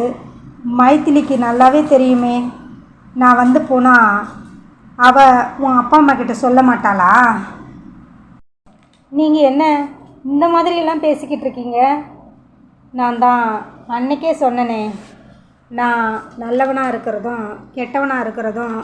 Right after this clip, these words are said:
உன் கையில தான் இருக்கு. ஒழுங்கா நாளைக்கு காலையில,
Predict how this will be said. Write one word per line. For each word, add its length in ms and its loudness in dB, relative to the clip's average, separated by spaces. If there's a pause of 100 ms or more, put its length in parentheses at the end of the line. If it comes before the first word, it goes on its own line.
(140)
உன் 220 -8
கையில 280 -4
தான் 220 -4
இருக்கு. 360 -2 (1080)
ஒழுங்கா 520 0 (460)
நாளைக்கு 440 -8 (100)
காலையில, 460 -4